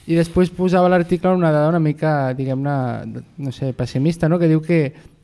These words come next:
hauran de passar uns cent setanta anys fins que s'igualin els sous entre homes i dones.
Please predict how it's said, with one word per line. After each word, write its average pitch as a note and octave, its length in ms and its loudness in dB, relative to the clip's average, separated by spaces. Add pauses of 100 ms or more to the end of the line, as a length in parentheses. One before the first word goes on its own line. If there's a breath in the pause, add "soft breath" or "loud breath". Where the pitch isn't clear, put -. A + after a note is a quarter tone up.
hauran D#3+ 280 2
de F3 100 0
passar F3 480 0
uns D3+ 220 -2
cent F3+ 180 0
setanta E3+ 400 2
anys G3+ 180 2
fins E3 220 -4
que D#3+ 100 -6
s'igualin D3 460 0
els C3+ 160 -2
sous C#3+ 240 -2
entre D3 240 -4
homes C3+ 220 -2
i B2 100 0
dones. B2+ 380 -4